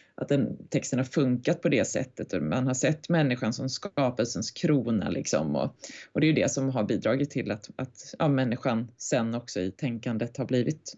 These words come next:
just skapelsens krona, liksom. Det, det, så är det ju. Samtidigt så är det ju så att det finns ju två,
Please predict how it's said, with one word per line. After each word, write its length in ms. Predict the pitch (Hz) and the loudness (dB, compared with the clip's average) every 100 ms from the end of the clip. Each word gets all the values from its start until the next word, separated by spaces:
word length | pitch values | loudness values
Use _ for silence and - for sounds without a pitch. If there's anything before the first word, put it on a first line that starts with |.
| - | -2
just 420 | 165 - - - | 0 0 -6 -10
skapelsens 640 | - 139 - - - - | -4 -2 -2 -4 -4 -6
krona, 440 | - 151 - 71 65 | -4 -2 0 0 -2
liksom. 320 | - - - - - - - _ _ | 0 -2 -2 -8 -16 -16 -18 _ _
Det, 340 | - 160 151 | 0 4 4
det, 480 | - - 160 151 139 | 2 2 4 4 2
så 140 | 196 170 | 0 0
är 120 | 127 | 2
det 60 | |
ju. 160 | 80 135 - - - - _ _ | 0 -2 -6 -20 -20 -20 _ _
Samtidigt 360 | - 170 160 156 | 0 2 2 2
så 80 | 180 | 4
är 60 | |
det 60 | 165 | 2
ju 40 | |
så 100 | 156 | 2
att 80 | 131 | 0
det 60 | 147 | -2
finns 240 | 139 139 | -4 -4
ju 40 | 143 | -4
två, 280 | - 156 | 0 2